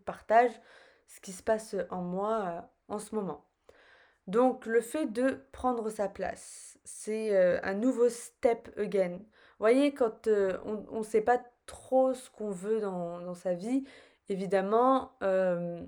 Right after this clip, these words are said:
<laughs> prendre sa place, on se dit, « Mais je ne sais pas quelle est ma place. » Moi, euh, à vingt ans, je pensais connaître ma place.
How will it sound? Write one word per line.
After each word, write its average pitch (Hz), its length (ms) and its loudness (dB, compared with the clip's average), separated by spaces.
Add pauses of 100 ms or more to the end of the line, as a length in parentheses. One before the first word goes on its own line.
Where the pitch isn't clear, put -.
(200)
<laughs> - 1160 -20
prendre 226 320 -2
sa 214 180 2
place, 233 380 6
on 220 80 -2
se 196 60 -6
dit, « 196 180 -6
Mais 196 400 -4 (280)
je 208 220 -8
ne 208 120 -4
sais 214 180 -2
pas 240 300 4
quelle 240 260 0
est 226 80 0
ma 214 140 -2
place. » 190 540 -6 (680)
Moi, 214 500 2
euh, 175 440 0 (200)
à 202 120 -4
vingt 190 340 -2
ans, 269 420 2
je - 140 -20
pensais 220 340 -4
connaître 214 400 -6
ma 190 140 -2
place. 202 840 -4